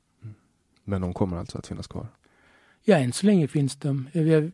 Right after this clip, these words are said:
Speaker 2: jag kommer att ha min andra månad av do-, av medicindos nu. Jag börjar ikväll faktiskt.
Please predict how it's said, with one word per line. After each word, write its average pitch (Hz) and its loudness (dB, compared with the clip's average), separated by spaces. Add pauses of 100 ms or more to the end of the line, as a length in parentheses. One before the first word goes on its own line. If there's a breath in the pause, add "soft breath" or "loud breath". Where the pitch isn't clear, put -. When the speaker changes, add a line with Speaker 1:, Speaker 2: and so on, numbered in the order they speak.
(120)
Speaker 2:
jag 151 -2
kommer 165 4
att 135 -4
ha 160 -2
min 151 0
andra 151 0 (1200)
månad 143 2
av 135 -4
do-, 143 -6 (120)
av 135 -4
medicindos 143 0
nu. 139 0 (400)
Jag 143 -16
börjar 147 2
ikväll 139 -4
faktiskt. - -16